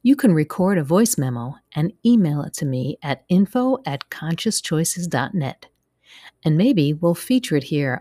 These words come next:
on our virtual office hours during one of our future Wake Up to Life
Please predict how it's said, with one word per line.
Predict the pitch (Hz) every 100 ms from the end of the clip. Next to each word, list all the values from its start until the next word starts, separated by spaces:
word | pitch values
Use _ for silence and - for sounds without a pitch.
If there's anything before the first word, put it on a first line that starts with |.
| -
on | 147
our | 147 147 143
virtual | 127 170 196 - 214 233 -
office | 175 185 - -
hours | 160 170 160 - _ 170
during | 139 135 135 135
one | 151
of | 160
our | 143 123
future | - 165 185 208 202
Wake | 156 139 139 175
Up | 202
to | -
Life | 180 165 175